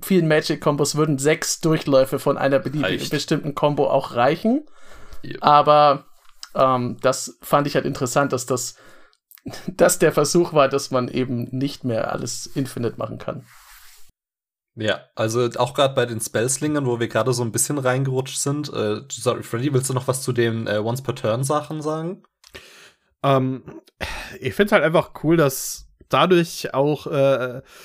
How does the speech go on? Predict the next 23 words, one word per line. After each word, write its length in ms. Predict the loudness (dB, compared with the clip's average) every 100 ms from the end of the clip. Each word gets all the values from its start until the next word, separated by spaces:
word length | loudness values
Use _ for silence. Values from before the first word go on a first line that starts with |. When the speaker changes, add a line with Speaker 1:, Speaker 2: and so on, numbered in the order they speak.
| -20 -10
Speaker 3:
also 160 | -2 -2
ich 120 | 2
mag 200 | 2 2
wahrscheinlich 360 | 0 -2 -2 -2
einfach 180 | -4 -2
auf 200 | -4 -6
Crime 560 | -4 0 0 0 -2 -6 _
als 300 | -8 -8 -6
Mechanik. 640 | -8 0 2 2 0 -4 -16 -20
Ich 180 | -18 -4
hasse 240 | -2 -2 -2
Speaker 2:
Mhm. 60 |
Speaker 3:
es 100 | -4
vom 160 | -6 -8
Flavor, 580 | -2 0 0 0 -4 -4
aber 180 | -10 -8
die 60 | -6
Mechanik 480 | -6 -2 0 -2 -4
ist 140 | -8
gut. 200 | -6 -6 -6 -4
Speaker 1:
Ja. 120 | -2 0
Speaker 3:
<laughs> 680 | 2 2 4 0 4 2 2 -2 -2 -2 -4 -6 -6 -8 0
Ähm, 600 | 2 4 2 0 -2